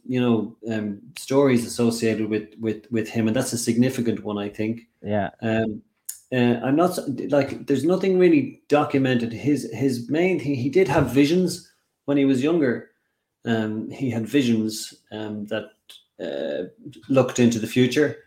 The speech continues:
Speaker 1: One of them, uh, alleges, uh, that he saw himself as, uh, the most powerful man in the country.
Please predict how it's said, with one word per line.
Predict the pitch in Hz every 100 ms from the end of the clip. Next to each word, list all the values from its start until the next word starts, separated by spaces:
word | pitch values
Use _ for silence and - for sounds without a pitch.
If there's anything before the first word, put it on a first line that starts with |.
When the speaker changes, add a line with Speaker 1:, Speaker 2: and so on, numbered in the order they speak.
| _ _ _ -
Speaker 1:
One | 117 135
of | 123
them, | 107 107 101 - _ - - _ _ 80 120 117 117
uh, | 113 117
alleges, | 110 123 139 117 113 - - - -
uh, | 110 110 107
that | 110 113 -
he | - 110 107
saw | 104 120 113
himself | 104 - 110 107 - - 117
as, | 107 104 104 - 107
uh, | 107
the | 104
most | 110 107
powerful | - 117 117 117
man | 110 110 110 113
in | 120
the | 107
country. | - 127 160 151 -